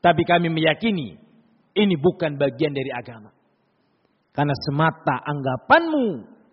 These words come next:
yang mengatakan itu baik. Ucapannya siapa ini, wahai kaum muslimin?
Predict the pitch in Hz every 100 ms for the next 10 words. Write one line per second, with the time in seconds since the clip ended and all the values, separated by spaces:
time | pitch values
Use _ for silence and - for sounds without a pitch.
0 | - 147 143 131 127 135 135 123 135 110
1 | 104 _ _ _ _ _ _ _ _ _
2 | _ _ _ _ _ _ - 123 170 170
3 | 185 185 185 180 180 180 175 160 170 170
4 | 156 170 202